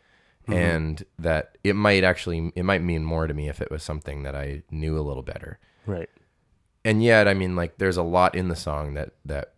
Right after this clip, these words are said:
Speaker 2: that really works for me, and I get kind of, like, a half of a I too out of it, where I'm just
Speaker 1: <laughs>
Speaker 2: like, "Oh yeah, totally." And then, like, the other half, I'm kinda like, "Yeah," you know, like.
Speaker 1: So, w-, so the, for this particular song, I Too,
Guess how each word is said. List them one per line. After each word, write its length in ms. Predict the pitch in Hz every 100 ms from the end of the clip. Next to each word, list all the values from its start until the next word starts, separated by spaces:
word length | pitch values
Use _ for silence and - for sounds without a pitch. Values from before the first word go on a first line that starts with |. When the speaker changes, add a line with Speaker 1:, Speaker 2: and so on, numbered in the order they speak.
| -
Speaker 2:
that 160 | 76
really 200 | 80 73
works 600 | 71 71 - - - - _
for 680 | - - 71 69 67 67 - _ -
me, 200 | 82 78
and 120 | 73
I 60 | 71
get 200 | 76 78
kind 240 | - 78
of, 80 | 76
like, 160 | 71 76
a 60 |
half 400 | 73 85 76 76
of 100 | 76
a 180 | 69 65 -
I 160 | 64
too 300 | 65 - 69 -
out 100 | -
of 120 | 50
it, 80 | -
where 160 | 69
I'm 100 | 73
just 220 | 71 135 -
Speaker 1:
<laughs> 80 | 73
Speaker 2:
like, 160 | 71 -
"Oh 100 | 127
yeah, 280 | 131 127
totally." 440 | - 120 107 85 80
And 80 | 90
then, 140 | 92
like, 140 | 87
the 80 | 80
other 100 | 87
half, 160 | 80 78
I'm 100 | 80
kinda 140 | 80
like, 120 | 73 - _ - -
"Yeah," 480 | - - - 87 - - _ _ _ _ - 120
you 160 | 110 82
know, 180 | 82
like. 300 | 98 90 87 - _ _ - - - _ _ _ _ _ _
Speaker 1:
So, 320 | - 143 139 - 151 127 -
w-, 160 | 120 -
so 180 | - 143
the, 80 | 131
for 160 | -
this 100 | 143
particular 400 | - 127 139 110
song, 360 | 104 127 117 104
I 180 | 101 104
Too, 500 | - 127 117 104